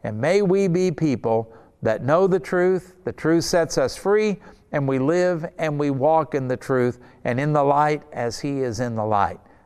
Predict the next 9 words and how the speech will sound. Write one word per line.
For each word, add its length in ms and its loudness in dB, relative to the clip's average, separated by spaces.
That's, 220 -4
that's 260 -2
really 260 0
simple, 460 -4
isn't 180 -2
it? 160 -14
That's 280 0
the 80 -2
way 300 0